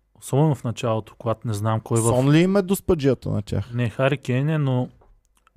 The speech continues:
Speaker 1: а, е по-ефтин Сон.
Speaker 2: Да.
Speaker 1: Особено в,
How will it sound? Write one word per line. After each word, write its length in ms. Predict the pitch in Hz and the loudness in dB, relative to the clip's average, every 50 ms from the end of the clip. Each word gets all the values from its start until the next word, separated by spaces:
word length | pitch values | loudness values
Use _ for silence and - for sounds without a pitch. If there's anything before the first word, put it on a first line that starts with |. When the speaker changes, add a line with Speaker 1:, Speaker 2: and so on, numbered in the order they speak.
| - | -14
Speaker 1:
а, 440 | 123 117 113 110 110 110 110 110 117 - | -10 -8 -6 -6 -4 -4 -6 -6 -6 -8
е 60 | - | -10
по-ефтин 480 | 104 - - 131 135 120 - - - 151 | -10 -6 -4 -4 -4 -4 -6 -10 -14 -14
Сон. 240 | - - - 170 120 - _ _ _ _ _ - | -14 -14 -14 -14 -16 -18 _ _ _ _ _ -20
Speaker 2:
Да. 280 | - 101 104 101 98 104 - - - - - - - - - _ _ _ _ _ _ | -6 -2 -2 -2 -2 -4 -8 -14 -20 -20 -20 -20 -20 -20 -20 _ _ _ _ _ _
Speaker 1:
Особено 420 | - - - 131 139 165 170 170 147 | -12 -4 -2 0 2 2 2 0 -2
в, 80 | - | -4